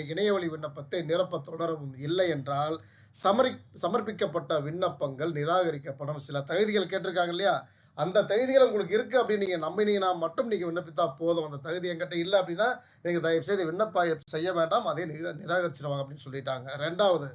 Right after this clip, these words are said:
ஒரு முறை செலுத்தப்பட்ட கட்டணம் எந்த சூழ்நிலையிலும் திரும்ப பெறப்படாது அல்லது வேறு தேர்வுக்கு இந்த கட்டணத்தை இருப்பில் வைக்க முடியாது அப்படின்னு சொல்லி தெளிவா சொல்லியிருக்காங்க. மூணாவது என்ன சொல்றாங்க அப்படின்னு பாத்தீங்கன்னா,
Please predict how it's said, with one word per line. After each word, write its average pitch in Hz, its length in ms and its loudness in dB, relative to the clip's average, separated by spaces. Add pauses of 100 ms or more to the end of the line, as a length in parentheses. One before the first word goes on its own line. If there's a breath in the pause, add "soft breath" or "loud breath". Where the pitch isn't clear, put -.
(400 loud breath)
ஒரு 240 200 8
முறை 277 220 8
செலுத்தப்பட்ட 190 540 0
கட்டணம் 151 460 -4 (340 soft breath)
எந்த 214 280 4
சூழ்நிலையிலும் 160 720 0
திரும்ப 175 320 -4
பெறப்படாது 151 800 -2 (180)
அல்லது 147 380 -4 (120)
வேறு 175 340 0
தேர்வுக்கு 185 520 0
இந்த 156 200 -4
கட்டணத்தை 156 600 -2 (420 soft breath)
இருப்பில் 220 400 0
வைக்க 170 260 0
முடியாது 165 440 2
அப்படின்னு 147 300 -2
சொல்லி 147 160 -6
தெளிவா 180 320 -6
சொல்லியிருக்காங்க. 135 520 -6
மூணாவது 208 380 0
என்ன 185 100 -4
சொல்றாங்க 170 360 -2
அப்படின்னு 143 220 -8
பாத்தீங்கன்னா, 139 300 -2